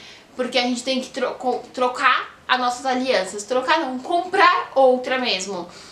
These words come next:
E eu tô louca pra comprar um anel solitário pra usar também, né?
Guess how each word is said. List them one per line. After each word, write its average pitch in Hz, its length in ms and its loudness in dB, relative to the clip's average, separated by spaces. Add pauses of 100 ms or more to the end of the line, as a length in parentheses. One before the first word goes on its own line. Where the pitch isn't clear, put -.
(120)
E 240 80 -4
eu 254 80 6
tô 277 80 2
louca 294 220 6
pra 294 140 2
comprar 269 680 0 (320)
um 262 120 0
anel 269 240 4
solitário 247 720 2 (300)
pra 254 280 4
usar 240 300 0
também, 226 400 -2
né? 254 340 0